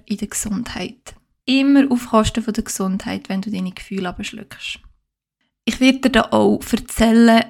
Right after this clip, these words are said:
welche Körperpartien oder welche Organe zu den einzelnen Gefühlen gelinkt sind.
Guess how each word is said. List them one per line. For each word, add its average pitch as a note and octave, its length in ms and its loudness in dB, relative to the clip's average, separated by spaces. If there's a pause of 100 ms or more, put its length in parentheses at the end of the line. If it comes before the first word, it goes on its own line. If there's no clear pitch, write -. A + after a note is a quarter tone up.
welche G#3 640 2
Körperpartien A3 1080 2
oder G#3 140 -8
welche G#3 300 2
Organe G#3 440 2
zu G#3 200 -2
den G#3 120 -2
einzelnen G#3 580 0
Gefühlen A3 420 0
gelinkt A3+ 500 2
sind. D4 400 2